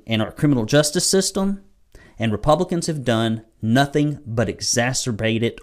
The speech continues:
or ignore it in the last couple of years since I've been running this publication. We had, uh, bills that would have stopped the funding of education at taxpayer expense in Tennessee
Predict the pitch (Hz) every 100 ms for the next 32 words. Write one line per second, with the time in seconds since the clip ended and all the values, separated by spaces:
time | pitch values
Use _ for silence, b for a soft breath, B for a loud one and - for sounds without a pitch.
0 | - 104 113 107 107 113 113 87 - -
1 | _ _ _ 113 104 92 98 104 - -
2 | - - - 107 110 98 82 - 101 104
3 | 110 90 95 110 123 127 - 139 135 113
4 | 98 - - _ _ _ _ _ _ _
5 | b b - 117 117 117 107 101 - 92
6 | 92 90 92 127 139 139 - 101 95 -
7 | - 135 - - - - - - - _
8 | _ _ - 113 104 92 - 139 151 156
9 | 160 160 101 104 120 117 143 139 143 156
10 | - - 131 - - 156 139 110 - -
11 | 147 147 - 139 156 147 - 156 151 160